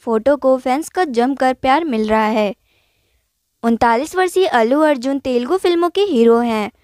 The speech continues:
और वह साउथ की सबसे महंगे एक्टर्स की फ-, फहरिस्त में हैं, आते हैं। बात चाहे डांस की हो या एक्शन की, फिर उन्हें रोमांस करना हो या फिर कॉमेडी,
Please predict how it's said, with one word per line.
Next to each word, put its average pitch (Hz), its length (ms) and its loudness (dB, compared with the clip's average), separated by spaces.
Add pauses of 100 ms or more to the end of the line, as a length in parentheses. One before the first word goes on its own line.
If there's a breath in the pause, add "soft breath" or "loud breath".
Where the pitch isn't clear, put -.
(320)
और 339 180 2
वह 226 280 0
साउथ 240 300 -2
की - 180 -8
सबसे - 380 -4
महंगे 339 420 2
एक्टर्स - 460 -4 (260)
की 381 100 2
फ-, - 300 -18 (580)
फहरिस्त 247 480 0 (140)
में 285 180 -4
हैं, 302 160 -4
आते 214 320 -2
हैं। 214 260 -8 (500)
बात 233 320 0
चाहे 247 280 0
डांस 349 420 -2
की 247 140 -6
हो 262 180 2
या 311 280 0
एक्शन 226 420 -6
की, 214 280 -6 (520)
फिर 240 280 2 (220)
उन्हें 330 240 -2
रोमांस 240 440 0
करना 330 300 0
हो 339 160 2
या 370 200 2
फिर 381 240 -4
कॉमेडी, 233 560 2